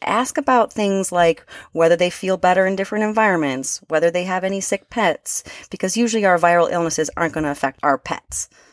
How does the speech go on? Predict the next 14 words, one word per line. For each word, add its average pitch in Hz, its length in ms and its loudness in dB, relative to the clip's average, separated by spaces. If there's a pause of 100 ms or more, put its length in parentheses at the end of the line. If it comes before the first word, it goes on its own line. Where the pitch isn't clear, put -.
(360)
Next, - 200 -10
if - 160 -8
you're 202 120 -4
concerned 285 440 0
about 202 260 2
carbon 180 240 2
monoxide, 165 600 0
send 320 280 2
a - 20 2
coax 254 400 -2
panel. - 280 -6
It's - 140 -16
pretty 247 220 -2
easy. - 460 -8